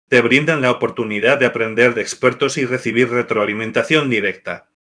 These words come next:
Esto puede ser el impulso que necesitas para llevar tu vida al siguiente nivel.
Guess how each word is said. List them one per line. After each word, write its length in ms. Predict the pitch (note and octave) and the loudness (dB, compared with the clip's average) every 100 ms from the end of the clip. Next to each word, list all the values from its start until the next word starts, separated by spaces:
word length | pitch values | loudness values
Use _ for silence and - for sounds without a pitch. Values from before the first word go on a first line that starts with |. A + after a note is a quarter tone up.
| _ | _
Esto 300 | F3+ F3+ E3 | -4 0 2
puede 200 | C3 A#2 | 2 2
ser 220 | B2 B2 | 2 2
el 100 | A2 | 2
impulso 440 | A2 G2+ C#3 C3+ C#3+ | 0 0 0 2 0
que 100 | A2+ | 0
necesitas 640 | G#2 A#2 B2+ C3 A#2 - | -2 -4 -4 -2 -4 -2
para 200 | A#2 A2 | -2 0
llevar 280 | G#2+ B2 B2 | 2 0 0
tu 100 | A#2 | 0
vida 280 | A#2 A#2 | 2 2
al 120 | G2+ G2 | -2 -2
siguiente 460 | B2+ A#2+ A#2+ A#2 | -2 -2 -2 -2
nivel. 420 | G#2+ G2+ F#2 F2 | -4 -4 -8 -8